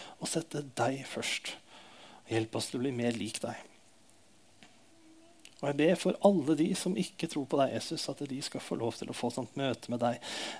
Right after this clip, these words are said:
der de får oppleve at, "Å, steike, du vet hvem jeg er, og at du elsker meg likevel." Så jeg ber frimodig om et år her på Hånes, og så for vår menighet, og for Hånes kirke, og for Frikirka, og for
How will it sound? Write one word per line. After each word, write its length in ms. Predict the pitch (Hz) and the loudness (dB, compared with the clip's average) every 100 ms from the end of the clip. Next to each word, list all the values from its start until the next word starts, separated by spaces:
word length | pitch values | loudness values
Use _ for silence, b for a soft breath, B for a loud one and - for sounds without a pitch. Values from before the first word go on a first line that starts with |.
| B | B
der 160 | 127 139 | 4 4
de 60 | |
får 220 | 139 - - | 2 0 -2
oppleve 500 | - - 120 123 143 | -4 2 2 2 0
at, 160 | - - - - - - - - | -4 -10 -18 -20 -20 -20 -20 -6
"Å, 140 | - - | -4 -2
steike, 540 | - - - - - - | -2 0 -2 -2 -4 -2
du 80 | 170 | -2
vet 240 | 143 143 | -2 -4
hvem 160 | - - | -4 -2
jeg 160 | 135 151 | -2 -4
er, 80 | - - B B B B B B | -12 -16 B B B B B B
og 120 | - | -8
at 80 | 113 | -4
du 40 | |
elsker 320 | 117 - - | -2 -2 -4
meg 140 | 92 - | -6 -6
likevel." 320 | - - - - - - - - - - - - - - - - - - - - - - - - - - - | -10 -10 -10 -12 -20 -20 -20 -20 -20 -20 -20 -20 -20 -20 -20 -20 -20 -20 -20 -20 -20 -20 -20 -20 -20 -20 -8
Så 140 | - | 0
jeg 60 | 143 | 2
ber 100 | 135 | 4
frimodig 540 | 165 143 110 107 156 | 2 2 0 0 0
om 80 | 131 127 | 0 -2
et 80 | - | -2
år 300 | 127 143 147 B B B B B | 2 2 0 B B B B B
her 160 | - 120 | 4 4
på 120 | 156 123 | 6 6
Hånes, 320 | 120 131 - | 6 4 2
og 80 | - | 0
så 140 | 160 | 4
for 160 | 170 175 | 8 8
vår 140 | 160 160 | 8 6
menighet, 320 | 160 165 147 | 4 2 0
og 80 | - | 0
for 140 | - | 6
Hånes 260 | 165 180 - | 6 6 2
kirke, 320 | 175 - - 190 | -2 -2 -4 -4
og 80 | |
for 160 | - - | -4 -4
Frikirka, 640 | - 185 175 196 - 185 | 2 2 2 0 2 2
og 80 | 143 - | 4 4
for 180 | 147 | 4